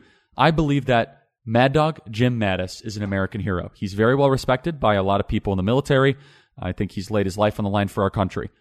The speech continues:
But what Mad Dog Mattis said is completely unacceptable. This is breaking news.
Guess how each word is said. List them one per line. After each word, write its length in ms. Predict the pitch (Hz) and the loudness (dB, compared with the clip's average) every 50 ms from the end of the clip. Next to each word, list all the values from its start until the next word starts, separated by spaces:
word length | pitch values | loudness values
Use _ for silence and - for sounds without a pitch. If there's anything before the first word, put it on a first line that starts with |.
| _ _ - | _ _ 0
But 80 | - 135 | 2 2
what 80 | 131 | 4
Mad 240 | 127 131 156 175 170 | 6 6 6 6 6
Dog 240 | 156 202 196 185 127 | 6 6 6 6 4
Mattis 300 | 127 117 117 117 110 104 | 2 2 2 2 2 -2
said 420 | - - - 104 95 92 87 90 - - | -4 -4 -2 -2 0 -2 -2 -4 -8 -8
is 100 | 104 - | -8 -6
completely 600 | - 127 117 - - - 151 160 165 - 143 127 | -4 0 4 4 4 6 4 2 0 0 -2 -4
unacceptable. 560 | 117 110 101 - - - 101 - - 87 95 | -4 -4 -6 -6 -6 -6 -6 -6 -8 -12 -12
This 120 | 107 120 135 | -12 -10 -10
is 120 | 143 117 | -10 -4
breaking 380 | - 120 120 113 - 117 98 92 | 0 0 0 0 0 -2 -4 -2
news. 340 | 87 78 - - - - | -4 -4 -6 -10 -16 -20